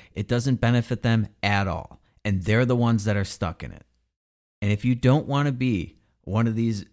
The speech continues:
delusional bobblehead voters, if you wanna see through all the nonsense, if you wanna see all of these issues,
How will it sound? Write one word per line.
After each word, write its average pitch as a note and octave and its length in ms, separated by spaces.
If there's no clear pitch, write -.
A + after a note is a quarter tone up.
delusional C3 920
bobblehead B2+ 680
voters, A2+ 640
if A2+ 100
you B2+ 80
wanna B2 180
see C#3 340
through C#3 400
all C3 680
the A2+ 140
nonsense, G#2+ 880
if A#2 140
you B2+ 100
wanna B2 220
see A2 260
all B2 320
of D3 140
these C#3 300
issues, G#2+ 640